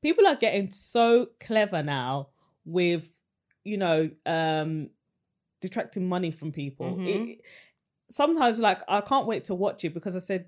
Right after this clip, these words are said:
Speaker 1: sometimes when I hear, like, certain stories, I'm like, "This actually could have been me."
Speaker 2: Mm. Listen, they almost got me one, one time.
Speaker 1: Yeah.
Speaker 2: They almost got me one time. This was, I think, two years ago.
Speaker 1: Yeah.
Speaker 2: I was due to do, like, my tax return.
Speaker 1: Yeah.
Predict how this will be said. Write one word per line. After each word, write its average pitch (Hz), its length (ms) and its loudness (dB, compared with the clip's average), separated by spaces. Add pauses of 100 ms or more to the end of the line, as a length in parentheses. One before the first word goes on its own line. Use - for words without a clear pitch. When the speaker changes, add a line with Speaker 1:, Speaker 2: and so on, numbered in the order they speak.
Speaker 1:
sometimes 240 720 -4
when 202 140 -2
I 202 140 -2
hear, 196 360 -2
like, 160 200 -4
certain 190 400 -2
stories, 180 500 -2
I'm 185 100 -4
like, 185 200 -2
"This 269 200 -6
actually 226 280 -6
could 180 180 -8
have 170 160 -6
been 165 160 -4
me." 180 320 -4
Speaker 2:
Mm. 220 1080 -2
Listen, 202 280 -6
they 214 80 2
almost 269 320 0
got 269 160 0
me 262 120 -4
one, 240 440 -2
one 247 160 2
time. 240 480 0
Speaker 1:
Yeah. 220 540 8 (320)
Speaker 2:
They 220 100 0
almost 277 300 0
got - 180 -4
me 226 80 -4
one 214 220 -2
time. 185 420 -2
This - 180 -8
was, 208 280 -2
I 190 80 -8
think, 370 240 -8
two - 160 -14
years 262 340 -8
ago. 277 340 -2 (120)
Speaker 1:
Yeah. 185 340 2 (300)
Speaker 2:
I 220 80 2
was 220 320 -2
due 285 320 -8
to 233 160 -10
do, 226 680 -6
like, 165 300 -2
my 175 140 -4
tax - 400 -12
return. 233 420 -8
Speaker 1:
Yeah. 185 440 0